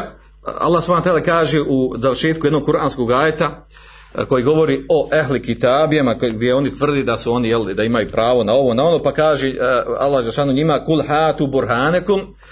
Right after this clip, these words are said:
in kuntum sadiqin." Dajte argumente ako istinu govorite. Znači, o, o čemu je riječ?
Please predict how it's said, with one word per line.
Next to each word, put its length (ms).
in 180
kuntum 280
sadiqin." 560
Dajte 800
argumente 760
ako 360
istinu 320
govorite. 380
Znači, 300
o, 180
o 80
čemu 220
je 60
riječ? 220